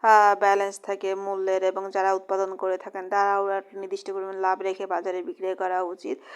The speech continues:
আহ, তা-, তার সেই ক্ষেত্রে, উম, সারের দামটা আমার একটু কম হওয়া উচিত, নাহলে যারা উৎপাদন করবে তাদেরও, উম, একটা লস হয়ে থাকে। তো আমার ভিডিও ভালো লাগলে লাইক, কমেন্ট, শেয়ার করবেন, বেশি বেশি করে ভালোবাসা দিবেন।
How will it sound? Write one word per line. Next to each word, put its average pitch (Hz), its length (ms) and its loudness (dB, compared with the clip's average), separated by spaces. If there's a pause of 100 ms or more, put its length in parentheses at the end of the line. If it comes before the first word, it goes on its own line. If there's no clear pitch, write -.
(280)
আহ, 226 500 4
তা-, 220 440 4
তার 214 220 0
সেই 208 280 -4
ক্ষেত্রে, 208 420 -2
উম, 208 360 -6
সারের 196 500 -2
দামটা 196 440 -2
আমার 190 280 -6
একটু 190 220 -8 (440)
কম 185 240 0 (120)
হওয়া 196 140 0
উচিত, 190 320 -8
নাহলে 196 440 -2 (400)
যারা 202 220 2
উৎপাদন 196 420 -4
করবে 196 280 -6
তাদেরও, 190 640 -2
উম, 196 260 -10 (400)
একটা 202 480 0
লস 190 340 0
হয়ে 208 120 -4
থাকে। 202 360 -6
তো 208 120 -4
আমার 202 200 -2
ভিডিও 208 300 -6
ভালো 196 260 -2
লাগলে 196 300 -4
লাইক, 190 280 -2
কমেন্ট, 190 340 -6
শেয়ার 196 340 -2
করবেন, 185 480 -6
বেশি 190 220 -6
বেশি 202 260 -6
করে 196 200 -4
ভালোবাসা 190 500 -4
দিবেন। 196 280 -2